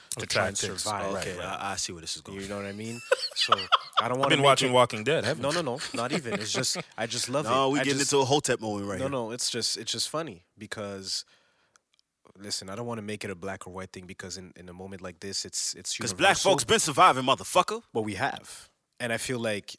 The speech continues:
Speaker 1: again, I don't know how, you know, but from what I'm seeing, I'm, I'm seeing a lot of, you know,
Speaker 2: Caucasians?
Speaker 1: Caucasians really
Speaker 2: Going crazy?
Speaker 1: going crazy,
Speaker 2: Mm.
Speaker 1: fighting for paper towels, fighting for, you know, rushing, fucking buying, uh, two hundred paper rolls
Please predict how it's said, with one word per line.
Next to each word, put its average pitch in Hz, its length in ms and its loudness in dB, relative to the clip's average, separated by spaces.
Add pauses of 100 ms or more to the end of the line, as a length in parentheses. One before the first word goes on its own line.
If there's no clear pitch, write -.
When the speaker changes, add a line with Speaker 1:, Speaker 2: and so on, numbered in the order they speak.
Speaker 1:
again, 101 440 -8
I 92 80 -8
don't 110 140 -6
know 117 120 -2
how, 104 400 -2 (180)
you 104 100 -12
know, 101 160 -8
but 104 180 -8 (120)
from 104 280 -10
what 101 180 -2
I'm 123 180 0
seeing, 101 340 -2
I'm, 92 100 -10 (100)
I'm 95 100 -14
seeing 104 260 -4
a 90 40 -12
lot 98 240 -4
of, 90 420 -12
you 120 100 -8
know, 95 220 -10 (1040)
Speaker 2:
Caucasians? 104 540 -6
Speaker 1:
Caucasians 101 680 -8
really 98 460 -8 (220)
Speaker 2:
Going 104 180 -6
crazy? 107 360 -6
Speaker 1:
going 98 220 -8
crazy, - 480 -6 (100)
Speaker 2:
Mm. 95 60 -14
Speaker 1:
fighting 110 320 -6
for - 160 -12
paper 113 300 -8
towels, 107 460 -4
fighting 104 340 -8
for, 92 220 -12
you 107 120 -12
know, 101 120 -10 (100)
rushing, 104 540 -6 (180)
fucking 110 340 -10
buying, 104 340 -8
uh, 95 220 -10 (240)
two 120 160 -4
hundred 107 360 -8 (100)
paper 113 260 -8
rolls 107 680 -4